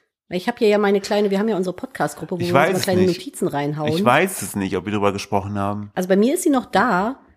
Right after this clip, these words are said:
Speaker 2: Normalerweise löschst du ja.
Speaker 1: Ja, ich weiß, aber ich hab jetzt grad so ein paar Sachen gelöscht, über die ich schon gesprochen hatte.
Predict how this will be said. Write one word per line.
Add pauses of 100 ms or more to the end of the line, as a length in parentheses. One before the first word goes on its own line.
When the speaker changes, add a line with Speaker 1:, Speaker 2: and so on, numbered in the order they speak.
(200)
Speaker 2:
Normalerweise
löschst
du
ja. (140)
Speaker 1:
Ja,
ich
weiß,
aber
ich
hab
jetzt
grad
so
ein
paar
Sachen
gelöscht,
über
die
ich
schon
gesprochen
hatte.